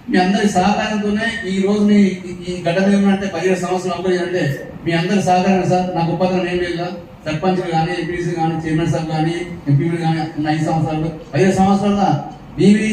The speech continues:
స్టేజ్ ఎదిగినంటే మీదే సార్. ఎందుకంటే మేము చెప్పుకునేది మీకు సార్, మేము, మేము ఉన్న చేస్తున్నాం అంటే, అంటే నాకు అక్కడ ఫ్రీడమ్ ఇచ్చారు మా అధికారులు, మా లీడర్లు. నువ్వు ఉన్నవే నాకెందుకు? అవి ఒక్కోసారి అనేది సార్ ఇక అంత నా మీద కొంచెం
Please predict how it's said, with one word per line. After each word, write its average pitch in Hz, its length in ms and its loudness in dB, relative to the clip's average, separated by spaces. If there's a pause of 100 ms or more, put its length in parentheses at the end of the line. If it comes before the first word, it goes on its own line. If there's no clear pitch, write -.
స్టేజ్ 214 320 2
ఎదిగినంటే 214 360 0 (140)
మీదే 190 240 4 (140)
సార్. 131 140 4
ఎందుకంటే 196 340 2 (460)
మేము 202 180 6
చెప్పుకునేది 240 420 4
మీకు 185 180 2 (160)
సార్, 202 180 2
మేము, 202 160 -2 (160)
మేము 180 120 -4
ఉన్న 196 260 0
చేస్తున్నాం 190 360 2
అంటే, 196 120 -2 (460)
అంటే - 120 -2 (140)
నాకు 208 160 2
అక్కడ 208 160 0
ఫ్రీడమ్ 240 380 4
ఇచ్చారు 190 220 4 (120)
మా 170 120 -2
అధికారులు, 160 380 0 (220)
మా 170 100 0 (180)
లీడర్లు. 175 360 2 (320)
నువ్వు 196 140 2
ఉన్నవే 226 320 2
నాకెందుకు? 196 440 -2 (460)
అవి 180 120 0
ఒక్కోసారి 214 360 2
అనేది 190 360 2
సార్ 202 180 2
ఇక 202 160 0
అంత 196 120 4 (100)
నా 185 100 2
మీద 190 120 0 (120)
కొంచెం 170 180 -2